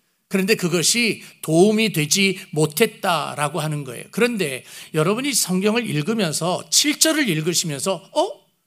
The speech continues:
아니, 왜 이 사람이 여기서 나와?" 무슨, 무슨 노래 가운데 그런 게 있다면서요? "네가 왜 거기서 나와?" 그런 말이 있잖아요.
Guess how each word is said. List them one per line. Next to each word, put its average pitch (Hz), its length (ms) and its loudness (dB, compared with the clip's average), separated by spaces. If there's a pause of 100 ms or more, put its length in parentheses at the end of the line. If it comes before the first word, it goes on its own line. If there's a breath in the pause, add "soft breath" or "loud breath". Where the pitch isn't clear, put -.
(440)
아니, 247 240 -4
왜 247 140 -2
이 185 120 0
사람이 202 400 0
여기서 151 340 -4
나와?" 127 400 -14 (640)
무슨, 135 400 -8
무슨 156 260 -6
노래 156 220 -2
가운데 156 320 -6
그런 135 260 -8
게 135 80 -8
있다면서요? 131 640 -10 (220 soft breath)
"네가 151 320 -2
왜 143 160 0
거기서 135 440 -4
나와?" 117 380 -10 (260 loud breath)
그런 190 220 6
말이 170 180 6
있잖아요. 147 560 0